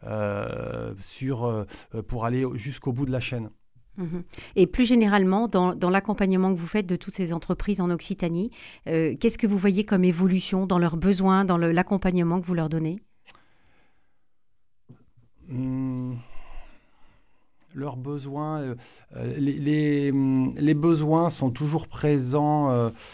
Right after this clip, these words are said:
Speaker 1: euh, on va dire, au niveau, au niveau de l'international, de, de l'export.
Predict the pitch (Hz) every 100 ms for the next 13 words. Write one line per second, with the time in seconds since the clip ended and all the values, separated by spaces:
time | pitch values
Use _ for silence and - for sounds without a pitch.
0 | - - 120 123 120 120 135 120 120 117
1 | 120 131 123 110 110 117 107 104 101 95
2 | - 107 131 147 156 117 107 107 110 -
3 | - 127 135 160